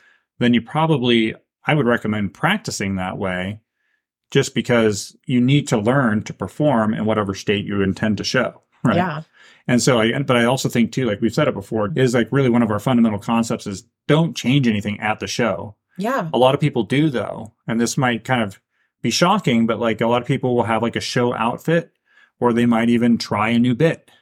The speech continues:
Speaker 1: at the show. Like,
Speaker 2: Well,
Speaker 1: <laughs>
Speaker 2: the bigger point is practice like you show.
Speaker 1: Yeah.
Speaker 2: Keep things the same. Don't throw yourself curveballs because curveballs are tricky. And you
Speaker 1: Well,
Speaker 2: up the
Speaker 1: yeah.
Speaker 2: level of difficulty. And why would you do that on purpose when it's hard enough? So,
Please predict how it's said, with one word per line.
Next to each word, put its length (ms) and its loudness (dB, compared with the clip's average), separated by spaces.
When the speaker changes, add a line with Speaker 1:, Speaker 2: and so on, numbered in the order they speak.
Speaker 1:
at 180 -6
the 80 -4
show. 340 -4
Like, 100 2
Speaker 2:
Well, 120 2
Speaker 1:
<laughs> 120 -18
Speaker 2:
the 100 -2
bigger 260 -4
point 280 -2
is 160 -4
practice 680 -2
like 340 0
you 100 -4
show. 400 -4
Speaker 1:
Yeah. 200 -2
Speaker 2:
Keep 280 -8
things 360 -2
the 120 0
same. 360 -2
Don't 420 2
throw 300 -2
yourself 500 -2
curveballs 840 0
because 280 -4
curveballs 640 -2
are 100 0
tricky. 640 -6
And 180 4
you 80 4
Speaker 1:
Well, 120 -4
Speaker 2:
up 280 2
the 120 0
Speaker 1:
yeah. 100 2
Speaker 2:
level 280 2
of 180 -2
difficulty. 760 -6
And 200 -2
why 240 2
would 260 -4
you 120 -2
do 260 -2
that 220 -2
on 180 -4
purpose 540 -4
when 140 0
it's 160 -8
hard 340 0
enough? 340 -6
So, 380 -2